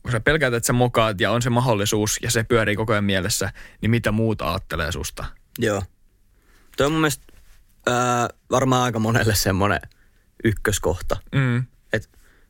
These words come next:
Speaker 2: pelkää sitä, et, et ei vitsi, et, et jos mä nyt sanon jotain tyhmää tai mä en keksi mitään sanottavaa, niin oisa se aika, aika hirveä varmaan
Speaker 1: <laughs>
Speaker 2: kokemus.
Speaker 1: Tai, tai vaikka sekin, että jos unohtaa sen, mitä piti sanoa, tai jäätyy ihan kokonaan,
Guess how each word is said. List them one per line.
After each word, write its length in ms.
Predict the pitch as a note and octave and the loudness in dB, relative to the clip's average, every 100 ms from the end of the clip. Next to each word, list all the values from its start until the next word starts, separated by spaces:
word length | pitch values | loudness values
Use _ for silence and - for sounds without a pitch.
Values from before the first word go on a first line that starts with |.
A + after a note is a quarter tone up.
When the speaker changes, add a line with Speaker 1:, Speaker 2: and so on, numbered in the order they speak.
| _ | _
Speaker 2:
pelkää 340 | - D3 C3 C#3 | 0 2 2 0
sitä, 320 | D3+ C3+ A#2 | 0 0 0
et, 140 | A2 - | -2 -6
et 160 | A2 | 0
ei 140 | A#2+ C3 | 2 2
vitsi, 260 | C3+ - | 0 0
et, 100 | A2 | 0
et 180 | G#2 G#2 | -2 -2
jos 180 | B2 B2 | -2 2
mä 80 | C#3 | 2
nyt 240 | C#3 - - - | 0 -4 -14 -12
sanon 340 | - D3 D3 A2+ | -2 0 0 0
jotain 280 | A2 A2 | 0 0
tyhmää 440 | G#2+ C3+ B2+ A2 G#2 | 0 0 0 -2 -2
tai 160 | G2 | -2
mä 140 | G#2+ A#2 | -2 -2
en 60 | |
keksi 300 | B2 C3+ - | -2 -4 -4
mitään 280 | G#2+ G#2 G#2+ | -4 -4 -4
sanottavaa, 580 | G#2+ A2+ G2+ - G2 F#2+ | -2 -4 -6 -6 -6 -6
niin 120 | G#2+ | -2
oisa 240 | A2 A#2 A2 | -2 -2 -2
se 100 | A2+ | -2
aika, 340 | A2+ A2 - _ _ | -2 -4 -8 _ _
aika 160 | - C3+ | -4 0
hirveä 460 | E3+ D3 A2 G#2 | 0 0 -2 -2
varmaan 280 | G2+ A2 - A2 | 0 2 2 0
Speaker 1:
<laughs> 20 | |
Speaker 2:
kokemus. 340 | G#2 G#2 G2+ - - - - - - | -2 -4 -6 -12 -20 -20 -20 -6 0
Speaker 1:
Tai, 220 | B2 A2+ | 0 0
tai 180 | - B2+ | 0 0
vaikka 200 | B2+ - | 0 0
sekin, 220 | C3 A#2+ | 0 0
että 140 | G#2+ | 2
jos 120 | A#2 - | 0 2
unohtaa 600 | D#3+ D3+ G#2+ - F2 F#2+ | 2 2 -2 -4 -2 -2
sen, 120 | F#2+ | -2
mitä 200 | G2+ G2 | -2 -2
piti 220 | G#2 G#2 | -2 -2
sanoa, 220 | G#2 G2+ | 0 -2
tai 180 | G2+ G#2+ | -2 0
jäätyy 420 | B2 B2 A2 F#2 - | 0 -2 -4 -6 -4
ihan 180 | G#2 | -2
kokonaan, 500 | G2+ G2+ G2 F#2 D#2 | -2 -2 -2 -2 -2